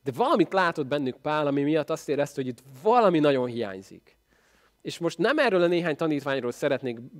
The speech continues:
beszélni, és róluk vitatkozni, hogy milyenek, vagy hogy voltak, sokkal inkább magunkról. Elképzeltem azt, hogy Pál bejönne egy vasárnap a gyülekezetekbe Magyarországon, végignézne egy alkalmat,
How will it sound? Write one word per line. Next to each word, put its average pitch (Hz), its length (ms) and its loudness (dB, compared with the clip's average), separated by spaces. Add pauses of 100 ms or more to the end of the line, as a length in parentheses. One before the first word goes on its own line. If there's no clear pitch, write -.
(420)
beszélni, 143 540 -2
és 135 120 -4
róluk 151 380 0
vitatkozni, 143 480 -2
hogy 127 80 -10
milyenek, 151 460 0
vagy 113 180 -6
hogy 135 220 -4
voltak, 139 460 -2 (340)
sokkal 226 340 2
inkább 160 240 0
magunkról. 113 720 -2 (1200)
Elképzeltem 170 580 2
azt, 165 160 -2
hogy 131 100 -6 (100)
Pál 143 380 0 (280)
bejönne 143 380 4
egy 127 100 -2
vasárnap 139 380 -2
a 135 40 -6
gyülekezetekbe 127 720 -2
Magyarországon, 120 960 -4 (320)
végignézne 135 580 0
egy 117 120 -2
alkalmat, 151 720 -2